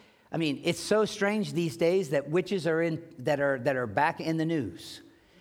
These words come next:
You know, that, that, that even on the Marvel movies, they, they were, uh, with the WandaVision, they were promoting the witches of Salem as being neat ladies. Covetous, everybody wants something more.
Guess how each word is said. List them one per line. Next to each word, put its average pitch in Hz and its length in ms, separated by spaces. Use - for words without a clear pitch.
You 131 80
know, 135 100
that, 135 380
that, - 340
that 131 140
even 185 320
on 165 160
the 156 60
Marvel 165 380
movies, 120 380
they, 123 160
they 120 220
were, 131 160
uh, 113 200
with 131 180
the 127 80
WandaVision, 151 760
they 143 100
were 123 140
promoting 143 720
the 151 80
witches 165 420
of 117 160
Salem 165 460
as 127 140
being 147 280
neat 185 160
ladies. 175 520
Covetous, - 720
everybody 185 440
wants 185 280
something 175 400
more. 165 380